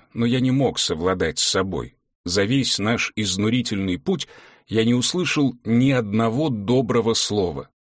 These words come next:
"Пойми нас правильно", — сказал Гаррис. "Мы с Джорджем прекрасно осознаём, что без твоей помощи нас бы здесь не было. Тут мы отдаём тебе должное. Но интуиции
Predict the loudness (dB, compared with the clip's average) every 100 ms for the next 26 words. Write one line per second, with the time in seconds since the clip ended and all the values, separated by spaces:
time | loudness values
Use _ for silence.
0 | _ _ _ _ 0 2 2 2 0 0
1 | -2 -2 -8 -12 -20 _ -6 -2 -2 -2
2 | -4 -2 -4 -2 -4 -6 _ _ _ 0
3 | 0 0 -2 0 0 0 0 -2 -6 -18
4 | _ _ -4 0 0 0 -2 -2 0 0
5 | 0 -2 0 0 -2 -2 -4 -2 -2 0
6 | 0 0 -2 0 0 0 -2 -4 -4 -2
7 | 0 -2 -4 -4 -2 0 -2 -4 -6 -12
8 | -18 _ -4 -2 0 -2 -2 -4 -2 -2
9 | 0 -2 -4 -4 -2 0 0 -2 -8 -10
10 | -14 _ _ -4 -2 -2 -2 0 -2 0
11 | -2 -2 -2 -6